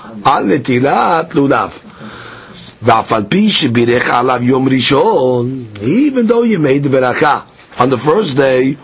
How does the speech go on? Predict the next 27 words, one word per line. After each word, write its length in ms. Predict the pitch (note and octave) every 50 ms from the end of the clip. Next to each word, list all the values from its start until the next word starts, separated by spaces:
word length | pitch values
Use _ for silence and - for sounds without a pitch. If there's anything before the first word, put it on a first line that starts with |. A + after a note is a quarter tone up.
| - - -
"Hozer 560 | - A2 G#2+ G2 - - C3+ G3 A3+ A#3+ A#3
u'mevarech 920 | G3+ D#3+ C#3+ C3 A#2 A#2 A2 G#2+ A2 A#2+ F3+ A3+ A#3 G#3 D#3 D3+ E3 F3+ - - - - - - - -
kol 160 | C3 C3+ C3+
shiv'a." 840 | - - C3 B2 A#2+ B2 A#2+ A#2 A2 G#2+ G#2 G2+ G2+ G2 F#2+ F#2 - - - - - -
You 80 | B2 G#2+
continue 440 | - C3 A2+ - E3 G3+ B3 B3+ A#3
to 120 | F#3+ D#3
make 220 | D3 E3+ G3+ G#3
the 80 | G#3+ F#3
beracha 760 | D3 C#3 B2+ A#2+ A2+ - - C#3 D3+ F#3 F#3+ G3+ A3 - - - - - - - - - -
all 180 | C3+ D3 D#3+ C#3
seven 320 | - - B2+ A2+ A2+ A2
days. 360 | G#2 G#2+ F#2+ F2+ E2+ - - - - - - - -
"Ha'oseh 720 | - A#2+ B2+ C3+ C3+ C3 B2+ - - E3+ G#3 A#3+ A#3 G#3
sukkah 500 | - - - E3+ C3+ - - A3 A#3 A3 F#3+
la'atzmo." 460 | D3+ C3+ A#2+ A2 - - A2+ G2 F2+ - - - - - - -
Now 200 | - B2+ B2 B2
a 40 | B2
guy 220 | A#2+ D3 E3+ F#3+
builds 420 | F#3 C#3 B2 D#3 F#3+ G3 F3+ D3 D3
a 60 | D#3
sukkah 480 | - - - D3 A#2+ - F3+ E3 D#3 -
for 160 | - C3 A2+
himself, 500 | G#2 G2 - - G2+ F2+ - - - -
constructs 480 | - E3+ - - - C4 A#3 - -
a 200 | G#3+ F3+ - -
sukkah. 340 | G3 G3 A#3 A3 - - -